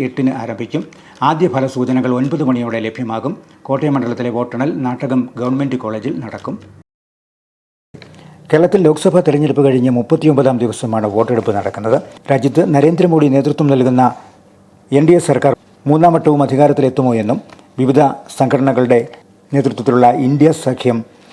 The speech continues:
അട്ടിമറി സൃഷ്ടിക്കുമോ എന്ന ചോദ്യങ്ങൾക്ക് ചൊവ്വാഴ്ച മറുപടി ലഭിക്കും. എക്സിറ്റ് പോളുകളിൽ എൻ ഡി എക്ക് ലീഡ് പ്രവചിക്കുമ്പോൾ എക്സിറ്റ് പോളുകൾ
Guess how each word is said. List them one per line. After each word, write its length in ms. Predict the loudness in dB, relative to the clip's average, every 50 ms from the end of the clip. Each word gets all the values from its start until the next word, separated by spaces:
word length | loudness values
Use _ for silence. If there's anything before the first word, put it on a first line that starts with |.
| -20 -20 -20 -20 -18 -6 -6
അട്ടിമറി 320 | -4 0 2 2 4 4 2 2
സൃഷ്ടിക്കുമോ 420 | 0 -6 -4 -2 -2 0 2 2 2 2 2 0
എന്ന 120 | 0 0 0 0
ചോദ്യങ്ങൾക്ക് 500 | 0 0 2 2 2 2 0 2 0 0 0 0
ചൊവ്വാഴ്ച 420 | -2 2 4 4 4 2 0 0 0 0 -2 -4 -4 -2
മറുപടി 280 | 2 2 2 2 0 -2 -4
ലഭിക്കും. 320 | -4 -8 -8 -4 -4 -4 -4 -4 -12 -20 -20 -16 -4 0 0
എക്സിറ്റ് 300 | 0 2 2 0 0 0 0
പോളുകളിൽ 400 | 2 2 2 4 2 2 0 0 -2 -6 -12 -20 -20 -20 -20 -20 _ -2 0 0
എൻ 60 | 2 4
ഡി 80 | 4 4 4 2
എക്ക് 200 | 2 2 2 2 0 -4 -12 -20 -20 _ _ _ _ _ _ _ _ _ _ _ -8 0 2
ലീഡ് 240 | 4 4 4 4 2 4
പ്രവചിക്കുമ്പോൾ 580 | 2 2 2 0 -4 -2 0 0 2 2 0 0 -4 -12 -20 _ _ _ _ _ -20 _ _ _ _ -20 _ _ _ _ -2 -2
എക്സിറ്റ് 340 | -2 0 -2 -4 0 0 2 2
പോളുകൾ 280 | 4 2 4 2 4